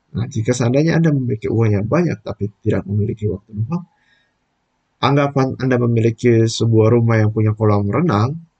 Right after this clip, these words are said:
kolam renangnya itu yang mainin mungkin cuma pegawai rumah aja, rumah Anda aja gitu, karena Anda nggak punya waktu untuk bermain di kolam renang tersebut. Nah, atau kita lihat situasi kedua. Situasi kedua itu punya banyak waktu luang,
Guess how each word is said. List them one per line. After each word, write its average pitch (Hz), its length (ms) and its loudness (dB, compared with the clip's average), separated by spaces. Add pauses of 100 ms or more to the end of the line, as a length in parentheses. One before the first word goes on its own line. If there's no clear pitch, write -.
(120)
kolam 113 220 2
renangnya 123 420 0
itu 180 220 2
yang 147 100 2
mainin 120 400 2
mungkin 175 240 -2
cuma 147 240 -2
pegawai 107 560 4
rumah 107 320 0
aja, 160 160 -4 (220)
rumah 104 260 2
Anda 107 240 4
aja 113 240 0
gitu, - 320 -8
karena - 320 -6
Anda 143 60 0 (100)
nggak - 140 -6
punya 123 180 0
waktu 120 380 0
untuk 117 180 -10
bermain 110 320 -2
di 117 80 -2
kolam 110 240 -2
renang 110 320 -6
tersebut. 107 400 -2 (1120)
Nah, 85 160 -4 (960)
atau 165 200 0
kita 165 240 2
lihat 165 160 2
situasi 113 400 0
kedua. 104 320 4 (240)
Situasi 135 400 0
kedua 135 280 4
itu 170 120 -2
punya 190 240 2
banyak 117 280 2
waktu 113 280 -2
luang, 113 360 4